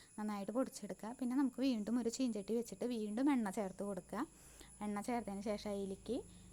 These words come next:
ആ, കടുകും ഉലുവയും വീണ്ടും ചേർത്ത് കൊടുക്കണം കേട്ടോ. അത് കഴിഞ്ഞ് അതിലേക്ക്,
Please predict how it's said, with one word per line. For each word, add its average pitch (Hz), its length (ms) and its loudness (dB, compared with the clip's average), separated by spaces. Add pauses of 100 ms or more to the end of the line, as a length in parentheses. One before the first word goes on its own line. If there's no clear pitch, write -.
(100)
ആ, 214 60 -2 (260)
കടുകും 214 540 4 (600)
ഉലുവയും 226 560 4 (140)
വീണ്ടും 226 340 4
ചേർത്ത് 226 300 2
കൊടുക്കണം 190 380 -4
കേട്ടോ. 196 180 -6 (420)
അത് 208 120 -2
കഴിഞ്ഞ് 240 280 4
അതിലേക്ക്, 220 420 0